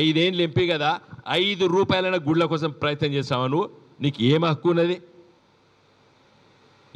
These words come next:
ఏం హక్కు ఉన్నదని అడుగుతున్నా. ఇలా మేం చేస్తాం, కరీంనగర్కి టీటీడీ దేవస్థానం చేసినాం, కొండగట్టుకు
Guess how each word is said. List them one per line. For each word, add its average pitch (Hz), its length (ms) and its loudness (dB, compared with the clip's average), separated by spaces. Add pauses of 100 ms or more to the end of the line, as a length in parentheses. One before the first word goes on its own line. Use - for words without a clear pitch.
(120)
ఏం 165 180 4
హక్కు 143 200 2
ఉన్నదని 165 280 2
అడుగుతున్నా. 160 340 -2 (720)
ఇలా 127 140 -2 (140)
మేం 160 160 2 (100)
చేస్తాం, 156 320 0 (340)
కరీంనగర్కి 123 720 -2 (120)
టీటీడీ 127 300 -2 (100)
దేవస్థానం 147 440 0
చేసినాం, 170 260 -6 (420)
కొండగట్టుకు 135 560 2